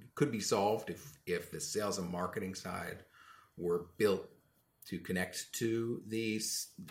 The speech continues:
traditional healthcare side. So we have these tic-, these tickets, these elements of, uh, of stories and, uh, tasks, uh, every month or every few months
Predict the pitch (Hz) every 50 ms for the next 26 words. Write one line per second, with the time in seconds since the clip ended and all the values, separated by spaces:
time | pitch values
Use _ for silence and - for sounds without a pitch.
0 | - - - - - 95 90 - - - - - - 170 - - - - 139 -
1 | - 156 147 147 156 156 - - - _ _ - - - 147 120 117 120 123 117
2 | 117 120 113 113 - - - - - - _ _ _ - 120 127 123 113 98 -
3 | - - - - - - - - 110 95 92 92 92 - 104 - - 113 - -
4 | 92 - - 87 87 85 82 82 - - - - - - - - - 95 95 101
5 | 92 90 90 87 87 104 95 85 82 87 85 80 78 80 82 - - - - 87
6 | 73 - - - 104 82 80 80 78 78 78 80 78 80 - 78 73 78 80 80
7 | - _ _ - - - - _ _ _ _ - - 78 80 - - - 110 98
8 | 87 80 90 - - - - - - - - _ _ - - 80 80 78 82 -
9 | - - _ _ _ _ _ _ _ _ _ _ _ _ _ _ _ _ - -
10 | 107 104 98 98 101 101 107 104 104 101 98 98 95 101 104 104 101 - - -
11 | 90 87 87 90 95 92 95 95 85 - - 98 98 95 92 90 92 95 95 -
12 | - - -